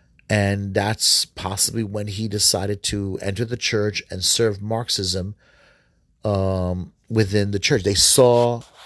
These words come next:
they saw who he was. They saw the kind of person he was. They saw the psychological makeup of him, and they wanted it. And that's exactly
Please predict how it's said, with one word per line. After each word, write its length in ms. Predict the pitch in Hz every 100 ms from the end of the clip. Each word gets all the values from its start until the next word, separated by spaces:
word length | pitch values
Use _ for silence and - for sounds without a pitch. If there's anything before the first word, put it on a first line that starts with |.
| -
they 100 | 107
saw 320 | 101 - 117 117
who 180 | 127
he 160 | - 113
was. 380 | 95 92 87 87
They 100 | 87
saw 200 | - 101
the 120 | 104
kind 200 | - 101
of 120 | 98
person 320 | - 92 82
he 80 | 87
was. 300 | 76 78 80
They 100 | 82
saw 200 | - 95
the 120 | 92
psychological 760 | 90 92 92 92 92 95 87 85
makeup 440 | 85 87 80 85
of 140 | 76 -
him, 280 | 76 69 - - - - - -
and 160 | 95 90
they 80 |
wanted 360 | 90 92 90 87
it. 120 | 95
And 120 | 92
that's 220 | 90 87 90
exactly 760 | 80 87 85 - 90 82